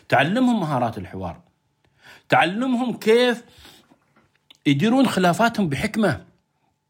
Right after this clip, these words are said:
مثل ما أقول دائمًا، المشكلة ليست في المشكلة وإنما في حل المشكلة. إذا من يعلمهم؟ الأسرة. آه، يستط-، تعلم متى يستطيعان يتجاهلون مع الخلافات، ومتى يستطيعان يتض-، يض-، تضخيمها، ومتى يستطيعون أن،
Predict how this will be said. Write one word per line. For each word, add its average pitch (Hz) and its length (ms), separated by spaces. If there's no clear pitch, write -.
مثل 127 140
ما 123 160
أقول 156 200
دائمًا، 165 260
المشكلة 135 420
ليست 170 320
في - 60
المشكلة 180 400
وإنما 151 400
في 170 140
حل 208 200
المشكلة. 214 520
إذا 113 140
من 208 220
يعلمهم؟ 220 640
الأسرة. 208 560
آه، 147 840
يستط-، 156 380
تعلم 214 440
متى 254 300
يستطيعان 226 580
يتجاهلون 208 720
مع 196 140
الخلافات، 196 580
ومتى 208 340
يستطيعان 208 640
يتض-، 196 300
يض-، 190 380
تضخيمها، 196 600
ومتى 220 340
يستطيعون 202 560
أن، 180 220